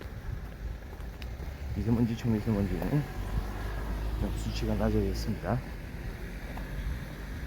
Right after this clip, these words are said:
지금 기온이 대략 한 이십 도, 이십일 도 이렇게 선선한 날씨고요. 이따가 그래도 한낮에는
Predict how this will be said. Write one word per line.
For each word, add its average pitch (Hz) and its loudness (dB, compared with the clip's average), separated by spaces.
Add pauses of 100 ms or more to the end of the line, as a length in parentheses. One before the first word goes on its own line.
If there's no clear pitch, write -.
(140)
지금 120 6
기온이 151 6
대략 123 4
한 117 6
이십 - 2
도, 175 10
이십일 107 2
도 101 4 (760)
이렇게 113 0
선선한 147 8 (560)
날씨고요. 107 4 (880)
이따가 127 8
그래도 113 6
한낮에는 143 6